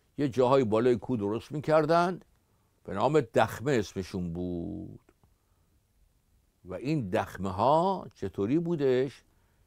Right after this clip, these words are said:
این دخمه ها که اونجا ساخته می‌شد، بدن مرده رو در داخل اون دخمه ها قرار می‌دادند.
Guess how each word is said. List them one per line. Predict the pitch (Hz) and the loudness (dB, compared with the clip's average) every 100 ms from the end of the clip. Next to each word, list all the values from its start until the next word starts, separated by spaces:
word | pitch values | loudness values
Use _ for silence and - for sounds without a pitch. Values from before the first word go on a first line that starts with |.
| _ | _
این | 113 131 | -8 -4
دخمه | 90 170 - 92 | 0 -2 -2 -6
ها | 90 120 160 190 - _ _ _ _ _ _ _ _ | 0 2 2 0 -6 _ _ _ _ _ _ _ _
که | 98 92 - _ _ _ _ _ _ | -2 -2 -4 _ _ _ _ _ _
اونجا | 104 101 110 | -6 -2 -4
ساخته | - 101 - 92 | 0 -2 0 -6
می‌شد، | 90 90 147 175 196 - _ _ _ _ _ _ - | -6 -6 -2 0 0 -6 _ _ _ _ _ _ -6
بدن | 98 127 143 101 | -4 -2 -2 -2
مرده | 92 95 90 | 0 -2 0
رو | 139 151 | 0 2
در | 117 92 | 2 0
داخل | 92 87 - 123 | 0 -2 -2 -2
اون | 143 131 143 151 - - _ - | -2 -2 -4 -6 -12 -18 _ -6
دخمه | 104 - 95 | -6 -4 -2
ها | 113 117 | 2 2
قرار | 87 87 85 78 | 0 -6 -6 -8
می‌دادند. | 80 73 73 78 71 78 - - 82 87 | -12 -14 -16 -16 -16 -18 -20 -20 -20 -20